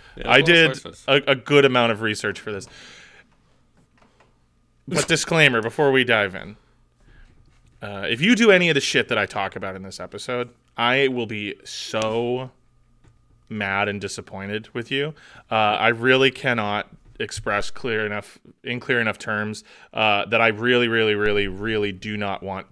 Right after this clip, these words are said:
Speaker 2: anyone listening to this to drink your own piss or to
Speaker 1: Mm-hmm.
Speaker 2: do any of the other kind of pseudo-therapeutic things that I will discuss in this
Speaker 1: Rubbing
Speaker 2: episode.
Speaker 1: piss on your face for acne.
Speaker 2: J-,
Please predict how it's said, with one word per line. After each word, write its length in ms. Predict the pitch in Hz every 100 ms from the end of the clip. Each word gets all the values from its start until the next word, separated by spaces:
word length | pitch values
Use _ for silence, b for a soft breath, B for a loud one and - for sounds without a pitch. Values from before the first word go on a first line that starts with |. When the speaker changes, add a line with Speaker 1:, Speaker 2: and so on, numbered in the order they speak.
| _ -
Speaker 2:
anyone 360 | 104 110 107 101
listening 300 | 95 - 107
to 80 | 123
this 200 | 127 -
to 100 | 104
drink 280 | 95 95 92
your 100 | 101
own 160 | 98
piss 340 | 92 123 160 - B B -
or 200 | 170 214
to 80 |
Speaker 1:
Mm-hmm. 60 | 185
Speaker 2:
do 120 | 165
any 240 | 139 139 143
of 80 | 127
the 100 | 117
other 260 | 113 123
kind 220 | 123 123
of 100 | 113
pseudo-therapeutic 960 | - - 123 120 113 117 113 - 113 110
things 240 | 113 113 107
that 100 | 101
I 100 | 101
will 240 | 101 98
discuss 440 | 95 98 107 95 104
in 60 |
this 80 | 101
Speaker 1:
Rubbing 160 | 104 120
Speaker 2:
episode. 200 | 107 135
Speaker 1:
piss 140 | 113
on 120 | 117 107
your 100 | 107
face 280 | 113 107 -
for 160 | 98
acne. 420 | 98 95 - 95 - _ - 117
Speaker 2:
J-, 380 | - 135 -